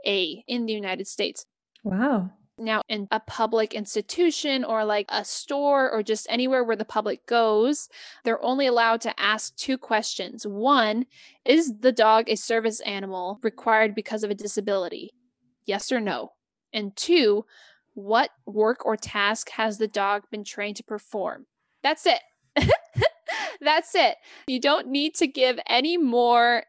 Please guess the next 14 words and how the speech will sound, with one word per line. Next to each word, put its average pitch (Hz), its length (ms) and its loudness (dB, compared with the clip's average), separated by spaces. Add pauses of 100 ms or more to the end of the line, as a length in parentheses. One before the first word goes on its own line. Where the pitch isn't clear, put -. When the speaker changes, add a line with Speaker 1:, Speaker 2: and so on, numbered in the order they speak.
(100)
Speaker 1:
answers 220 960 -2 (680)
than 214 260 -2
that. 196 240 0 (340)
Staff 277 600 0 (100)
are 233 160 -4
not 214 440 0
allowed 233 460 2
to - 140 -8
request - 640 0 (180)
any 320 160 2 (240)
documentation 381 920 0
for 247 160 -4
the 226 100 0
dog. 185 440 -2